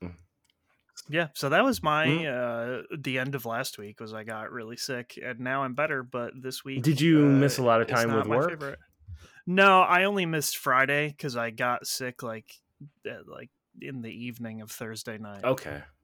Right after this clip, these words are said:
Speaker 1: So, n-,
Speaker 2: So
Speaker 1: you didn't even get to play a lot of games, you know, make up that time with
Speaker 2: <sighs>
Speaker 1: games.
Speaker 2: N-, no, yeah, because I just wanted to die.
Speaker 1: Mm, yeah.
Speaker 2: So.
Speaker 1: Yeah, luckily, I, I can't think of the last time I threw up other than, like,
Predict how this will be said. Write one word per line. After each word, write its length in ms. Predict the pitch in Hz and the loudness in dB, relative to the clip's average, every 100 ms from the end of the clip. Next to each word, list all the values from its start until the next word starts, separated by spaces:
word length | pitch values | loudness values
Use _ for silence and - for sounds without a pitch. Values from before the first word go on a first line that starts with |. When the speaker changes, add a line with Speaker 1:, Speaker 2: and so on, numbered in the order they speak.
| _ | _
Speaker 1:
So, 200 | - 165 | 2 6
n-, 220 | 147 139 143 | 8 6 4
Speaker 2:
So 320 | - 104 101 | -4 -8 -4
Speaker 1:
you 240 | 143 143 | 4 6
didn't 160 | 151 151 | 6 6
even 100 | 120 | 2
get 80 | 113 | 0
to 60 | |
play 160 | 107 110 | 0 2
a 40 | 101 | 4
lot 140 | 92 | 2
of 100 | 82 | 0
games, 600 | 90 92 87 85 80 - 82 | -2 -2 -4 -6 -10 -16 -14
you 80 | |
know, 160 | 78 78 76 _ | -12 -12 -16 _
make 300 | 92 85 90 | -8 -6 -8
up 100 | - | -6
that 140 | 80 | -8
time 240 | - 80 78 | -6 -8 -6
with 160 | 78 | -8
Speaker 2:
<sighs> 20 | |
Speaker 1:
games. 560 | - 82 82 82 - - | -6 -6 -6 -10 -12 -12
Speaker 2:
N-, 140 | 135 120 - | -12 -12 -16
no, 560 | - 156 147 135 123 117 | -8 -4 0 2 2 2
yeah, 280 | 117 110 | -2 -4
because 300 | 110 113 131 | -6 -4 -4
I 140 | 113 107 | -4 -8
just 320 | 110 110 - | -10 -12 -12
wanted 320 | 104 104 104 | -12 -14 -14
to 160 | - 104 117 _ 147 - | -12 -12 _ _ -18 -14
die. 320 | - 101 98 107 | -12 -10 -8 -4
Speaker 1:
Mm, 280 | 95 82 69 _ _ _ _ | -4 -4 -8 _ _ _ _
yeah. 180 | - - - | -20 -20 -18
Speaker 2:
So. 320 | - - 135 139 _ _ _ - - - - - - - | -16 -14 -16 -16 _ _ _ -18 -18 -18 -20 -20 -20 4
Speaker 1:
Yeah, 140 | 170 | 6
luckily, 440 | 151 190 302 302 | 8 6 4 6
I, 140 | 160 - | 6 4
I 120 | - | 0
can't 280 | - 269 294 | 2 2 4
think 200 | 202 170 | 2 0
of 120 | 143 | 0
the 80 | 110 | 2
last 320 | 101 101 110 | 4 4 2
time 180 | - 110 | 0 0
I 100 | 95 | 0
threw 420 | - 110 104 104 | -2 0 2 4
up 340 | 98 95 - - | 4 2 -2 -6
other 300 | 104 104 101 | -2 0 0
than, 200 | 95 90 | 0 0
like, 220 | 87 80 | -2 -4